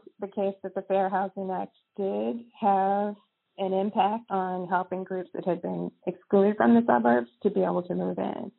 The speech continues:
So when I conducted the interview with Triple H Chip Black, it's a, the book is a comparison of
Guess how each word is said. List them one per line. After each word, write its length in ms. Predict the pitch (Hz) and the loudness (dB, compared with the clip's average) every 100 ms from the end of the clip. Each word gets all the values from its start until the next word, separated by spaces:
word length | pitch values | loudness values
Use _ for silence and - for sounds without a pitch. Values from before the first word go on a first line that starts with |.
| _ _ _ | _ _ _
So 80 | 208 | 4
when 80 | 202 | 6
I 100 | 214 | 6
conducted 400 | 226 214 240 190 | 6 4 4 0
the 80 | 196 | 2
interview 280 | 185 185 190 | 2 2 2
with 120 | 175 | 0
Triple 240 | 175 180 170 | -2 -6 -6
H 120 | 170 | -6
Chip 180 | 170 - | -6 0
Black, 340 | 220 220 208 208 - _ _ _ _ _ | 6 8 6 4 -8 _ _ _ _ _
it's 280 | 185 - - | -6 -6 -8
a, 220 | 190 185 - - | -6 -6 -8 -4
the 80 | 196 | 0
book 160 | 214 208 | 2 2
is 140 | 196 208 | 0 -4
a 60 | |
comparison 800 | 196 180 180 190 190 185 180 180 - | -8 -8 2 4 4 2 -4 -6 -6
of 440 | 170 175 175 175 | -4 -4 -6 -8